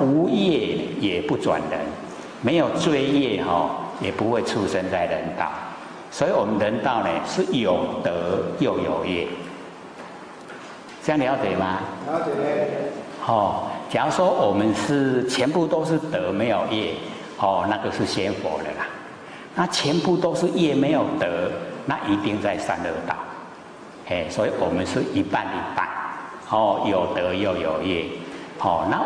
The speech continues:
Speaker 1: 我们在生活之中呢，哦，一定要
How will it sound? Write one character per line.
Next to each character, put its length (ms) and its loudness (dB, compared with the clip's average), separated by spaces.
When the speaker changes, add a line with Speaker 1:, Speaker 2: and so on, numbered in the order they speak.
Speaker 1:
我 160 4
们 220 2
在 240 2
生 360 2
活 320 2
之 120 0
中 360 2
呢， 60 2
哦， 400 2
一 320 2
定 320 4
要 220 4